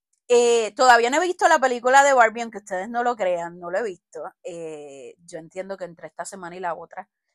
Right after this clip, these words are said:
me doy la vuelta, pero sí vi una escena que me pareció particular, que es cuando Barbie se da cuenta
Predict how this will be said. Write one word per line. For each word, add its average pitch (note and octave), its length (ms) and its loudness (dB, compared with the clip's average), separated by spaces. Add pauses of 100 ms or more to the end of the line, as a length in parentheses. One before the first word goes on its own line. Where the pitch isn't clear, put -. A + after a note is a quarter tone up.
(220)
me F3+ 180 -14
doy D#3+ 140 -8
la G3+ 140 0
vuelta, F#3+ 420 -4
pero E3+ 180 -6
sí C4+ 600 -6
vi F#3+ 320 -14
una B3+ 240 -4
escena G3 680 -4 (380)
que G3+ 100 -4
me G3 100 -4
pareció F#3+ 380 0
particular, B3+ 680 0
que F#3+ 120 -8
es F3+ 60 -14
cuando G#3 380 -2
Barbie F3+ 440 0
se A3+ 160 -4
da A3+ 180 2
cuenta A3+ 680 -4